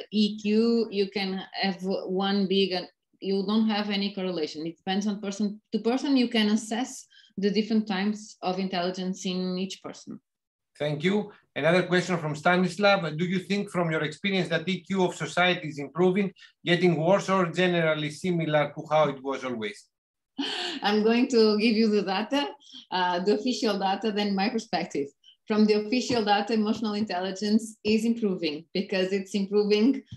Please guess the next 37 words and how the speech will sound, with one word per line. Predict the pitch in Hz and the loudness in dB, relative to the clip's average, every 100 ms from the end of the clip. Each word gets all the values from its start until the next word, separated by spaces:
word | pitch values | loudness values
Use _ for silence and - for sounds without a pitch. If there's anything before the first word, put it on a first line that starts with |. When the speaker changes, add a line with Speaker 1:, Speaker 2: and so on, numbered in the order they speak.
| - | -14
Speaker 1:
um, | - 185 185 185 180 143 | -6 -2 0 0 -2 -6
because | 175 185 170 | -6 -4 -2
we | |
are | 165 165 | -2 -2
gaining, | 165 156 160 151 - 165 | -2 -4 -4 -6 -6 -4
gaining | 160 151 147 170 | -4 -4 -4 -2
awareness, | 208 233 220 214 208 208 190 | 0 2 2 2 0 -4 -8
because | 170 160 160 - 139 | -8 -6 -6 -10 -20
studies, | - 175 165 160 147 - | -10 0 2 2 -2 -4
uh, | 151 147 | -4 -4
studies | - 190 170 170 | -4 -2 0 0
are | 175 165 160 | 0 2 0
being | 151 160 170 | -2 -4 -2
done, | 190 240 226 208 | 0 2 2 0
et | 180 | -2
cetera, | 196 190 180 | -4 -4 -4
et | 180 | -2
cetera. | 160 - 151 175 | -4 -4 -6 -2
But | 208 208 - - _ - | 0 0 -4 -20 _ -2
from | 233 208 202 208 | 2 4 2 0
what | 208 | 0
I'm | 214 220 | 4 2
seeing | 220 240 262 | 2 0 0
here | - 233 240 | -2 -2 0
in | 220 220 | 2 2
Portugal | 208 208 208 - 185 - - | 0 -4 -4 -4 -4 -4 -6
and | 226 247 247 | 0 2 4
in | 240 214 | 4 4
general | 220 196 185 180 202 - _ _ | 2 2 0 -2 -4 -6 _ _
through | 214 220 | 0 2
the | 214 190 | 2 2
world | 185 190 170 156 | 2 2 0 -4
with | 156 | -8
the | 160 156 | -8 -4
war | 175 175 | -2 -2
and | 156 | -4
everything, | 165 180 - 190 | -10 -10 -4 -4